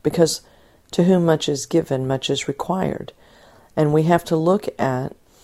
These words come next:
what have we been given? Actually, who have you been given? You've been given Christ, my friends. I have been given Christ. I have been given his very life, his mind, his love,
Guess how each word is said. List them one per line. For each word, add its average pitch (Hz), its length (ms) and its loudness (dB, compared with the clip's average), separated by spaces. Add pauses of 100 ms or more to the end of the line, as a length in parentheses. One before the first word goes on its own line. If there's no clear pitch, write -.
(420)
what 214 140 4
have 226 200 -2
we 185 140 2
been 165 240 2
given? 139 540 -6 (180)
Actually, 156 440 0 (160)
who 76 340 0
have 143 280 -8
you 117 100 0
been 120 200 -6
given? 123 340 -6 (440)
You've 190 240 -2
been 156 180 -2
given 131 340 -2
Christ, 123 560 -6
my 123 120 -6
friends. 123 520 -10 (960)
I 143 160 6
have 143 240 2
been 135 160 2
given 131 340 2
Christ. - 640 -6 (1300)
I 151 60 -2
have 165 160 6
been 160 160 2
given 170 280 6
his 156 200 0
very 156 240 4
life, 135 420 0
his 139 200 -2
mind, 123 480 -4 (680)
his - 240 2
love, 131 440 -2